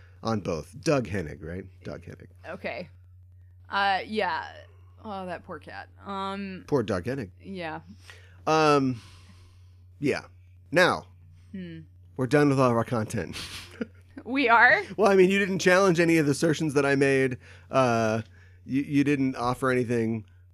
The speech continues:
Speaker 1: to, to, to compliment or antagonize it, so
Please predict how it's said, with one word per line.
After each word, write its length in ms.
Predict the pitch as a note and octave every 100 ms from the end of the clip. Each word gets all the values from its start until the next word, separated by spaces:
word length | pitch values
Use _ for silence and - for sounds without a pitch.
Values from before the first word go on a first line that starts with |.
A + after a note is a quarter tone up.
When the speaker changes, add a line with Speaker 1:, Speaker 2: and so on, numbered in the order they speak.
| - - - -
Speaker 1:
to, 160 | - A#2+
to, 380 | B2+ A2+ G2+ F#2+
to 120 | A2+
compliment 800 | D3 D3 D3 C#3 C3 C3 A#2 - -
or 480 | A2 G2 F#2 F#2 -
antagonize 800 | G#2 G2 A2 G#2 G#2 G2 G2 F#2+
it, 240 | G2 G2
so 320 | - F#2 F2+